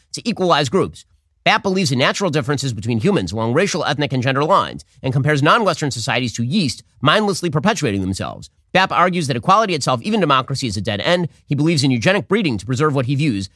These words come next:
as superior stock. Now, again, I think that readers of, of Bronze Age Pervert or Bronze Age Mindset would say that some of this is meant,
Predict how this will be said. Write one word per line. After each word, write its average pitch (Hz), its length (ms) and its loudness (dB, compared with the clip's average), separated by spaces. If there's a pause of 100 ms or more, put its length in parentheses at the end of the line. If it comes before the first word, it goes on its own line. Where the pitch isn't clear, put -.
as 139 120 0
superior 151 280 0
stock. 92 240 -2
Now, 147 140 4
again, 110 240 -2 (160)
I 123 80 -2
think 151 140 2
that 127 180 -2
readers 156 380 0
of, 98 100 -4
of 95 180 -4
Bronze 131 300 2
Age 117 220 -4
Pervert 143 320 2
or - 20 -2
Bronze 104 260 -2
Age 107 120 -4
Mindset 135 260 0
would 107 100 -6
say 131 100 -4
that 104 120 -8
some 143 140 0
of 143 80 -2
this 139 180 -4
is 104 80 -4
meant, 110 240 -4